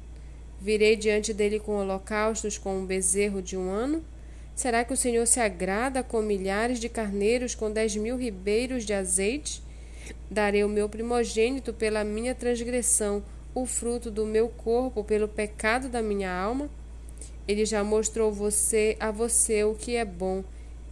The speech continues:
e o que o Senhor pede de você? Que pratique a justiça, ame a misericórdia e ande humildemente com o seu Deus. A voz do Senhor se dirige à cidade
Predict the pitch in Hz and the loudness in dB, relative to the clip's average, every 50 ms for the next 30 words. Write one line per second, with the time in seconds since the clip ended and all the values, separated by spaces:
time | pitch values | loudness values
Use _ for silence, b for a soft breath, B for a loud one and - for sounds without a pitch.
0 | - - - 208 220 220 220 220 220 - - 233 233 226 - - 240 214 190 190 | -14 -10 -2 2 4 6 4 4 2 0 0 0 2 2 2 2 4 2 2 2
1 | 202 202 208 208 196 - 202 196 190 185 185 175 180 175 170 170 175 - - - | 2 2 0 0 -2 -2 -2 -2 -2 -2 -4 -6 -8 -6 -6 -6 -2 0 0 2
2 | 208 208 240 294 - - - - B B B B B B - - - 254 247 - | 2 0 -2 -2 -6 -10 -12 -14 B B B B B B -14 -8 -8 -8 -6 -4
3 | 269 277 294 294 - - - 277 277 320 320 - 311 269 233 233 233 220 - - | -2 -2 -2 -2 -2 -4 -4 -2 -2 -2 0 2 0 0 2 -2 -2 -4 -4 -4
4 | - 226 220 226 247 240 - - 226 214 208 214 226 247 269 277 294 302 285 277 | -4 -2 -2 0 4 4 4 4 2 0 2 2 2 2 2 2 2 2 0 0
5 | 277 262 247 269 262 262 254 - - - 220 220 233 247 262 254 269 269 B B | -2 0 0 -2 -2 -2 -4 -6 -4 -2 0 0 0 0 -2 -4 -4 -8 B B
6 | B B B B B - 240 262 262 262 277 294 294 285 254 247 240 233 - - | B B B B B -6 -2 0 2 2 2 2 2 0 0 -2 -6 -8 -8 -4
7 | - 294 330 359 349 349 370 359 330 349 339 330 294 247 233 233 247 285 294 277 | -2 0 2 4 4 4 4 4 2 2 2 2 2 2 2 0 0 0 -2 -2
8 | 262 240 - - 214 202 202 208 - - 208 196 190 180 185 185 185 185 190 - | -4 -8 -4 -2 -2 0 0 0 0 0 0 -2 -2 -2 -2 -2 -2 -2 -2 -4
9 | - - - - - - - - - - - - - - - - - - - - | -6 -8 -10 -14 -14 -14 -12 -12 -14 -14 -14 -14 -14 -14 -14 -14 -14 -14 -14 -14
10 | - - - - - - 202 196 196 202 208 208 196 214 - - 226 202 202 202 | -14 -14 -14 -14 -8 -6 -6 0 2 2 2 2 0 0 2 2 4 2 4 2
11 | 202 196 208 262 277 - 262 214 220 226 208 208 220 226 226 226 220 - - 220 | 2 2 2 2 2 0 -2 0 0 2 2 2 2 2 0 2 2 2 2 2
12 | 190 180 190 185 190 208 233 226 220 214 | -2 0 0 0 0 0 -2 -2 -4 -6